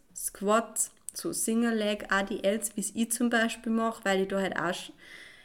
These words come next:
momentan bin ich, glaub ich, bei vierzig oder zweiundvierzig Kilo Hantel pro Seite und das ist einfach fucking viel Gewicht für eine Person wie mich, die was sechzig Kilo hat.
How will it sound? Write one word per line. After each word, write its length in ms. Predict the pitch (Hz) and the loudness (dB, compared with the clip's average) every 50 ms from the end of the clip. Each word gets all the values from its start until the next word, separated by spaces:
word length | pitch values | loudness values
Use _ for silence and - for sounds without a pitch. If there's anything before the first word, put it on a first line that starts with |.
| - - - _ _ | -20 -20 -20 _ _
momentan 560 | - 208 208 214 208 202 208 220 202 196 208 202 | 0 2 4 4 4 2 2 4 4 4 4 4
bin 140 | 220 214 214 | 2 2 2
ich, 100 | 214 214 | 0 0
glaub 280 | - 202 196 196 196 | 2 4 6 6 6
ich, 80 | 202 196 | 4 4
bei 280 | - 196 196 196 202 208 196 - - - - - - - _ _ _ _ _ _ _ _ _ _ _ _ _ - - - | 2 2 2 4 2 2 -2 -6 -12 -18 -20 -20 -20 -20 _ _ _ _ _ _ _ _ _ _ _ _ _ -20 -20 -20
vierzig 420 | - - - 247 240 240 - - - | -16 -4 0 0 0 0 0 -2 -2
oder 260 | 226 214 208 196 202 | 0 0 0 0 0
zweiundvierzig 720 | - - 190 190 190 202 202 - - 208 196 - - - | 0 2 2 4 4 2 0 -2 -2 -2 -2 -2 -4 -8
Kilo 360 | - - - 208 214 208 208 | -6 -4 -2 0 0 0 2
Hantel 320 | 196 190 190 190 - 202 190 | 2 0 0 0 -2 -8 -8
pro 200 | - - 196 185 | -8 -6 -6 -6
Seite 560 | - - 190 180 180 180 - - 202 202 - | -4 -2 -2 -4 -4 -4 -6 -6 -4 -4 -2
und 180 | 185 185 - | -4 -6 -6
das 140 | - - - | -6 -6 -2
ist 80 | 214 214 | 0 2
einfach 300 | 202 190 - - 175 - - - - - - _ _ _ _ _ _ _ - - - - - | 2 2 0 -4 -12 -14 -16 -20 -20 -20 -20 _ _ _ _ _ _ _ -18 -16 -14 -10 -8
fucking 360 | 180 170 - - 233 226 214 | -8 -8 -4 -2 -2 -2 -2
viel 220 | 226 - - 175 | -2 -4 -6 -8
Gewicht 480 | - - - - 220 247 240 - - - | -8 -8 -6 -4 -2 -2 -4 -6 -10 -10
für 160 | - - 208 | -2 0 2
eine 80 | 196 190 | 2 2
Person 480 | - 185 175 - - - 208 226 220 | 2 0 -2 -2 0 0 0 2 2
wie 120 | 202 196 190 | 2 2 2
mich, 200 | 185 196 220 214 | 0 0 -2 -2
die 140 | 214 180 | -2 -2
was 180 | 175 170 - - | -2 -2 -2 -4
sechzig 280 | - 165 165 - - - | -4 -4 -6 -6 -8 -8
Kilo 320 | - - 269 269 247 - - | -6 -2 0 2 2 2 0
hat. 180 | 170 196 - | 0 -2 -2